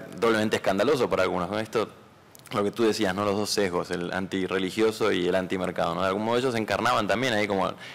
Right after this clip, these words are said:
el peor de los dos mundos, ¿no? A ver, gente, est-, estos tipos encima religiosos y encima anti-, o sea, también el argumento en la época era, si, eh, si se abo-, si con la abolición de la esclavitud el poder del Imperio Británico, el poder económico, el poder geoestratégico, lo vamos a perder. O sea, eran traidores a la patria, eran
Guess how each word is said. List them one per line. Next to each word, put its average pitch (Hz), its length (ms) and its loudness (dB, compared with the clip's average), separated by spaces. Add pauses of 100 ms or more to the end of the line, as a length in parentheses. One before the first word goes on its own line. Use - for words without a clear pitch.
(140)
el 92 120 -4
peor 107 220 2
de 107 60 4
los 104 100 6
dos 107 100 0
mundos, 110 360 0
¿no? 101 160 -2
A - 20 0
ver, 98 140 0 (320)
gente, 101 380 2
est-, - 640 -12
estos 107 200 -4
tipos 101 400 0 (120)
encima 110 340 -2
religiosos 104 480 0
y 85 100 -4
encima 95 600 0 (100)
anti-, 90 200 -4
o 80 200 -2
sea, 87 240 -4 (400)
también 104 240 -2
el 113 60 2
argumento 110 340 2
en 117 60 2
la 117 80 6
época 127 240 2
era, 120 200 4 (360)
si, - 240 -6
eh, 95 500 2
si - 160 -4
se - 140 0
abo-, 95 320 2
si 92 240 -4
con 92 160 -2
la 92 60 2
abolición 95 280 0
de 120 60 0
la 120 60 2
esclavitud 120 520 0 (460)
el 92 400 0
poder 110 540 4
del 117 100 4
Imperio 113 320 0
Británico, 110 440 0
el 92 80 4
poder 101 220 2
económico, 107 680 0
el 90 80 0
poder 98 240 2
geoestratégico, 107 680 0
lo 92 60 0
vamos 101 200 0
a 95 80 -2
perder. 101 240 0
O 85 80 2
sea, 101 120 0
eran 107 200 0
traidores 110 440 2
a 110 40 0
la 101 120 0
patria, 113 480 2
eran 101 340 -2